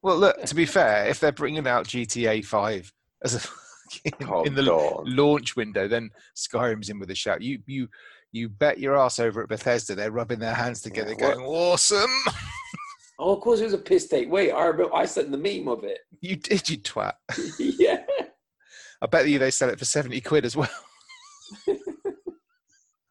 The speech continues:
Speaker 3: Oh, what a
Speaker 1: Anyway.
Speaker 3: game.
Speaker 1: Uh, yeah, we'll call it a night there.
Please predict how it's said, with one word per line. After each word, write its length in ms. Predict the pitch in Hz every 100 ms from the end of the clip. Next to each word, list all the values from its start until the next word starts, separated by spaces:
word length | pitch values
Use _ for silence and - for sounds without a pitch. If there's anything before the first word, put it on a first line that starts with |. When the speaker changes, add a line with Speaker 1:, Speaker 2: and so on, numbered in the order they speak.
| _ _ _ _ _ _ _ - - - - -
Speaker 3:
Oh, 140 | 131 117
what 60 |
a 40 | 143
Speaker 1:
Anyway. 380 | - 113 76 80
Speaker 3:
game. 80 | - - - - - - - - -
Speaker 1:
Uh, 220 | 120 123
yeah, 160 | 135 120
we'll 160 | 135 143
call 240 | 147 123
it 60 | 104
a 80 |
night 260 | 95 90 87
there. 220 | 92 92